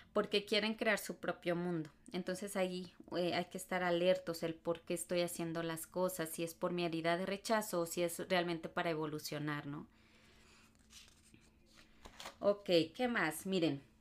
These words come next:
la persona, eh, con esta herida de rechazo se sien-, no se siente aceptada ni acogida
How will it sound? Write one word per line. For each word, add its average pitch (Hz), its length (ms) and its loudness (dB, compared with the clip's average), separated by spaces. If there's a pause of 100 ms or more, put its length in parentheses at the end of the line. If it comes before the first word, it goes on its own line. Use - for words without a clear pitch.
(880)
la 220 260 4
persona, 262 680 2 (560)
eh, 196 400 0 (680)
con 226 180 4
esta 220 240 0
herida 226 440 2 (220)
de 220 220 4
rechazo 233 680 -2 (760)
se 208 220 -2
sien-, 208 360 -2 (220)
no 226 180 2
se 247 140 -2
siente 240 320 -2
aceptada 202 680 0
ni 208 140 -4
acogida 170 840 -4